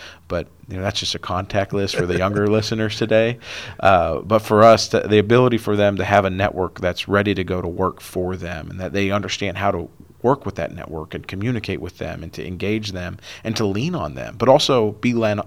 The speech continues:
you know, leaned on, right? And then from our end, you know, I think it's so important to get these student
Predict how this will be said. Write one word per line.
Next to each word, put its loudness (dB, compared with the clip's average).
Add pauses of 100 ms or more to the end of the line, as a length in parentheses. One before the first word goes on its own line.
you -6
know, -8
leaned -4
on, -4
right? -4 (380)
And 2
then 4
from -4
our 2
end, 0
you -6
know, 2
I 4
think -4
it's -4
so 2
important -2
to -6
get -6
these -4
student -6